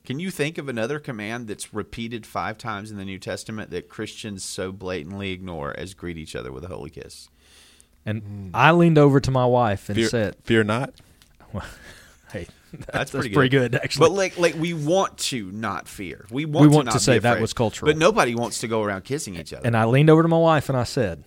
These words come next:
Speaker 3: Depends on who it is.
Speaker 2: "This sermon is not gonna cost Chase anything,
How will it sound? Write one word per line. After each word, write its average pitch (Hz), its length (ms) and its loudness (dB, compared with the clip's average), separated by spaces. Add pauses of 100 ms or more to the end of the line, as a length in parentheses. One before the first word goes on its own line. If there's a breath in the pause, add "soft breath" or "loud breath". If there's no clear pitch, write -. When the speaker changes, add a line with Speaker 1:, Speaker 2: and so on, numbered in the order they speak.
(120)
Speaker 3:
Depends 113 280 -8
on 107 100 -2
who 107 120 -2
it 101 80 -2
is. 98 400 -6
Speaker 2:
"This 135 260 4
sermon 107 600 0
is 104 160 -4
not 113 200 -2
gonna 113 140 -2
cost 110 340 -2
Chase 113 400 0
anything, 95 520 -6